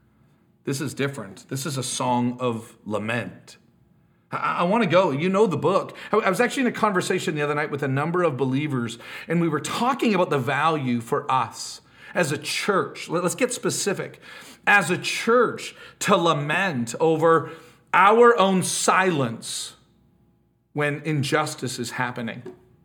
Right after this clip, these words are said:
our confusion or our reluctance to speak.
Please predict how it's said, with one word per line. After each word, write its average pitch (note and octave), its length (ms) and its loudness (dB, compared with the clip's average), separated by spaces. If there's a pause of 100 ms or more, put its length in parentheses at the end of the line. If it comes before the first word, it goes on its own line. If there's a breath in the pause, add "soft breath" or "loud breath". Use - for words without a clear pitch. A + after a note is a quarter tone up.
(440)
our A3+ 580 4 (440 loud breath)
confusion D#3 1080 0
or D#3 420 2 (200 loud breath)
our A3+ 340 10
reluctance F3+ 840 2
to C#3+ 120 -4
speak. - 680 -6